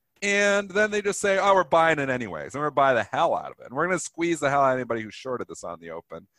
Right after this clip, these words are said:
And by, you know, an hour and a half after the open, the thing was in the green.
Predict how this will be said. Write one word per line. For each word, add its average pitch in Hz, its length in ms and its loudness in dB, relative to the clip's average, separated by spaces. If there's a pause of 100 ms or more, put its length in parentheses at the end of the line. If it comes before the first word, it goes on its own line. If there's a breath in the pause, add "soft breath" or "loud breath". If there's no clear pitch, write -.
(200)
And 139 400 -4
by, 170 440 2
you 143 140 -12
know, 139 180 -2
an 139 140 -6
hour 175 280 -2
and 160 80 -2
a 147 60 -4
half 151 220 -4
after 139 280 -4
the 131 140 -8
open, 101 380 -8 (200)
the - 60 -20
thing 175 200 -4
was 147 240 -4
in 139 120 -10
the 131 80 -8
green. 127 560 -8